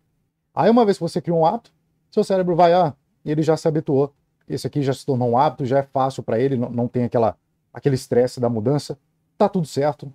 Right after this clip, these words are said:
então vou começar a me concentrar em outras coisas aqui que ele vai precisar. E aí você mudou a forma como você navega,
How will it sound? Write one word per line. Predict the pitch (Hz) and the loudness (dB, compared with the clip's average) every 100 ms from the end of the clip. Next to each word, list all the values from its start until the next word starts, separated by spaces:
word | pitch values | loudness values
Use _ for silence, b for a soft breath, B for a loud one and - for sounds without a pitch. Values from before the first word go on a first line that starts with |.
| _ | _
então | 147 | -4
vou | 160 | -2
começar | 170 156 - 139 143 131 127 110 | -2 -4 -2 0 0 0 2 0
a | 107 | -2
me | 139 | -4
concentrar | 143 147 156 131 127 127 _ _ _ - | -4 -4 -4 -2 -2 -4 _ _ _ -4
em | 180 | 2
outras | 165 175 175 - | 4 4 0 0
coisas | 143 151 127 | 2 2 2
aqui | 117 - | -2 -4
que | - | -2
ele | 135 | 0
vai | 117 113 | 2 0
precisar. | 120 117 120 104 - _ _ _ _ 143 | 0 -6 -6 -6 -8 _ _ _ _ 2
E | 208 | 4
aí | 269 | 4
você | 240 202 240 190 - _ _ _ _ | 2 2 2 2 0 _ _ _ _
mudou | 185 269 160 214 277 - _ _ - | 0 2 4 4 4 -4 _ _ -2
a | 165 | -2
forma | - 156 135 | 2 2 2
como | 135 127 | 0 -2
você | 117 - | -4 -4
navega, | 107 85 107 | -6 -4 -4